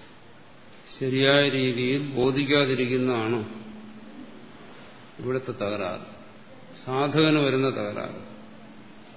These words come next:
ഒരുവൻ എന്തുകൊണ്ട് ആ തത്വചിന്തനം വിട്ടിട്ട് മറ്റ് സാധന മാർഗങ്ങളിലേക്ക് പോകുന്നു?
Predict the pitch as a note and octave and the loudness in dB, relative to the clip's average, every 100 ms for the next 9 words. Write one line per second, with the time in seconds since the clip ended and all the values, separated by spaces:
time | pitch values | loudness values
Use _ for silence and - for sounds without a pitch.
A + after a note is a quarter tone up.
0 | - - - - C3 D3+ D#3 D3+ D3+ D#3 | -20 -20 -14 -4 2 6 8 8 6 6
1 | D3+ C#3+ C#3+ - - - - - - - | 4 2 0 -4 -10 -14 -16 -18 -20 -20
2 | - - - - G#2 A#2+ - C3 - - | -20 -20 -20 -10 -4 -2 2 0 -2 -2
3 | D#3 C#3 - - - C#3+ C#3 C#3 C#3+ C#3+ | 2 2 0 -10 -6 0 2 4 4 6
4 | C#3 C3+ C3+ C#3+ B2+ C3+ C#3+ C#3+ C3+ C3+ | 4 2 2 -2 0 0 0 2 0 0
5 | D3 C3+ C3+ C3 C#3+ D3 C#3 C#3 C#3 C#3+ | -2 0 2 2 2 2 2 0 0 0
6 | C#3 C3+ C3+ - C3 C#3 C#3 B2 - | 2 0 -2 -2 0 2 2 0 -6